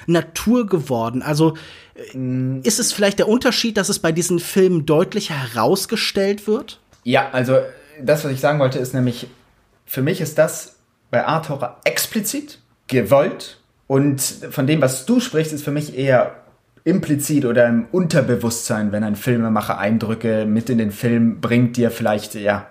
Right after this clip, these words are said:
Speaker 2: äh, gar, wo er sich gar nicht bewusst ist, dass er es tut. Aber bei, bei
Speaker 1: Mhm.
Speaker 2: Art Horror ist das bewusst und das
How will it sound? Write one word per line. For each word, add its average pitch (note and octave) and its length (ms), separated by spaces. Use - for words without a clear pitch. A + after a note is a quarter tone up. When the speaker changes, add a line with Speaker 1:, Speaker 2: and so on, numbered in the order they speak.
Speaker 2:
äh, G2+ 220
gar, G#2+ 300
wo A#2 60
er A2+ 80
sich A2 140
gar A#2+ 100
nicht A#2 140
bewusst B2+ 400
ist, A2+ 160
dass G#2 140
er G#2 80
es - 140
tut. - 300
Aber G#2+ 220
bei, A2 300
bei G#3+ 120
Speaker 1:
Mhm. D3+ 60
Speaker 2:
Art C3+ 240
Horror B2 160
ist - 180
das - 380
bewusst C3+ 640
und A#2+ 160
das - 320